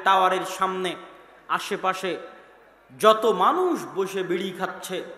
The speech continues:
যত মানুষ বসে মদ খাচ্ছে, যত মানুষ বসে জুয়া খেলতেছে, তার নব্বই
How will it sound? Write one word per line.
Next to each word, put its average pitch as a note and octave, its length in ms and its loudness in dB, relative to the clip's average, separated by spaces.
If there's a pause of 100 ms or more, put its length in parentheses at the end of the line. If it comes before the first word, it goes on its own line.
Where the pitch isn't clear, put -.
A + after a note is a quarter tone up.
(560)
যত F3+ 260 2
মানুষ F3 640 0
বসে F3+ 220 -4
মদ F3 420 -2
খাচ্ছে, F3+ 420 -4 (600)
যত F3 240 2
মানুষ F3 500 2
বসে E3+ 320 -4
জুয়া E3+ 340 0
খেলতেছে, E3 720 -6 (260)
তার D#3 180 4
নব্বই F3+ 680 0